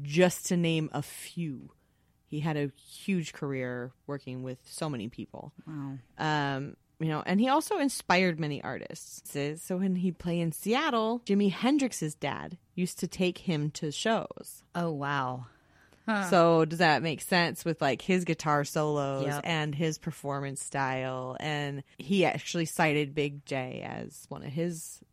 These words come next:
Speaker 1: uh, influences early on in his career too, and,
Speaker 2: Wow.
Speaker 1: and really kind of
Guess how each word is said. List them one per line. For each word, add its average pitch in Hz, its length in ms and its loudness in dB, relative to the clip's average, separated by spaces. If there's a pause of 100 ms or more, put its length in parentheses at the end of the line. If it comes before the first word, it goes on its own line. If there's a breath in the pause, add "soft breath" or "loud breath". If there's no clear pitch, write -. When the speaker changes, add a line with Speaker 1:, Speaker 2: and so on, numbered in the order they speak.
(420)
Speaker 1:
uh, - 80 -10 (200)
influences 147 1080 -8
early 143 280 -8
on 110 260 -8
in 131 120 -8
his 175 280 -6
career 107 300 -8
too, 160 480 0
and, 139 200 -4 (420 loud breath)
Speaker 2:
Wow. 143 120 -10
Speaker 1:
and 160 200 2
really 147 260 0
kind 143 300 -4
of 131 480 -10